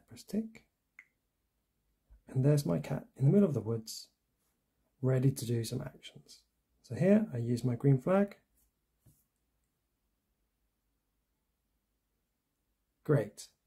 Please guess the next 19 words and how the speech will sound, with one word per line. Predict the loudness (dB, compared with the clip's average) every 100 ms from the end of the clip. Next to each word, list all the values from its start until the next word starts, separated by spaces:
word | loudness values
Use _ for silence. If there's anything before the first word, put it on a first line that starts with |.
| _ _ -10
he's | -2
had | 2 4
a |
little | 8 8 6
dance | 0 -2 -2 -6
in | -10
the |
woods. | -10 -12 -20 -20 -20 _ _ _ _ _ _ _ _ _ _ _ _ _
So | 8 10
that's | 10 6
how | -2 0
to | 4
make | 6 6 2 -8 _ _ -4
your | -2
first | 2 8 10 8
script | 2 2 2 2 -2 -12 -4
in | -4
Scratch | -2 -2 -2 -6
Junior. | -12 -12 -16 -20